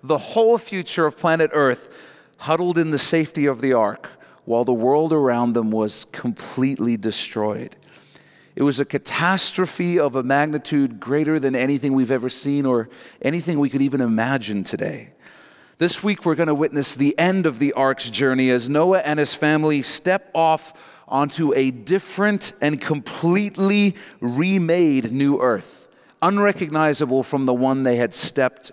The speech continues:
off of. So let's jump in. Genesis chapter eight, verse one. Have your pen ready. It says, "Then God remembered Noah." Underline, "God remembered Noah,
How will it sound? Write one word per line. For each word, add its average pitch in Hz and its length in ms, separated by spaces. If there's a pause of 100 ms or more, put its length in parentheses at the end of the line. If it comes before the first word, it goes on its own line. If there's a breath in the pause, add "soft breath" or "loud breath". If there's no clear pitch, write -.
off 117 300
of. 95 320 (340 loud breath)
So 175 140
let's 190 220
jump 185 260
in. 190 160
Genesis 180 480
chapter 180 420
eight, 170 280
verse 165 400
one. 196 380 (280 loud breath)
Have 165 180
your 170 100
pen 175 340
ready. 185 400 (320 loud breath)
It 139 120
says, 156 300
"Then 170 260
God 170 400
remembered 165 440
Noah." 113 380
Underline, 131 680
"God 156 400
remembered 139 520
Noah, 110 420